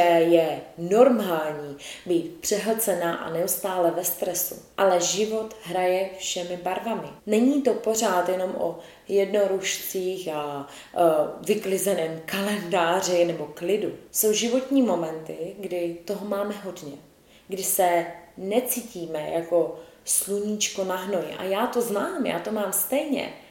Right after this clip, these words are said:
Kdy mě potřebuje moje rodina nebo přátelé, kdy mě potřebují moje klientky, nebo se na mě někdo vylívá zlost na Instagramu. A to jsou přesně ty momenty, kdy mi není hej ho,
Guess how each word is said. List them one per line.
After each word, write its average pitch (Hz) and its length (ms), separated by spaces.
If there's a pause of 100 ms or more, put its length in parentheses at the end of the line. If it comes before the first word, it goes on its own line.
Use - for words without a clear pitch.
(100)
Kdy 196 200
mě 202 180
potřebuje 202 600
moje 175 260
rodina 226 420
nebo 170 180
přátelé, 220 720
kdy 175 100
mě 180 140
potřebují 214 640
moje 185 220
klientky, 269 680
nebo 185 220
se - 240 (380)
na 233 80
mě 214 180
někdo 196 260
vylívá 185 640
zlost 175 320
na 262 80
Instagramu. 175 580 (260)
A - 60
to 247 100
jsou 262 140
přesně 226 580
ty 226 140
momenty, 175 680 (160)
kdy 180 220
mi 202 300 (300)
není 233 840
hej 208 280
ho, 196 400